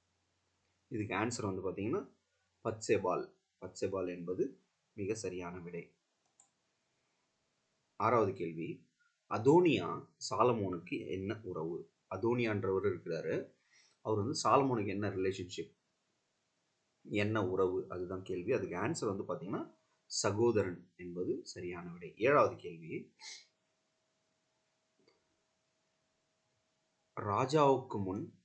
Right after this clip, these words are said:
முகங்குப்புற விழுந்து வணங்கிய தீர்க்கதரிசி யார்?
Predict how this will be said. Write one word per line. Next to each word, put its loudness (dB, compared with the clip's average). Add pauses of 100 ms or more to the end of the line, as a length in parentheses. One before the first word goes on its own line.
முகங்குப்புற 2
விழுந்து 2 (300)
வணங்கிய 0 (100)
தீர்க்கதரிசி -2
யார்? -6